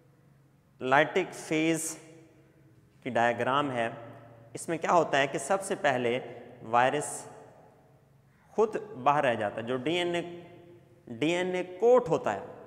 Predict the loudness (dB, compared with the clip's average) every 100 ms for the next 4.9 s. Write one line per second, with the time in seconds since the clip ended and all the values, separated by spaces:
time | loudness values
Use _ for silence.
0 | -20 -20 -20 -20 -20 -18 -6 -4 -2 -2
1 | -4 -4 -6 -8 -2 0 0 -2 -8 -10
2 | -18 -20 -20 -10 -4 2 4 4 2 2
3 | 0 0 -2 -2 -4 -6 -14 -16 -20 -20
4 | -20 -20 _ -16 -12 -2 0 2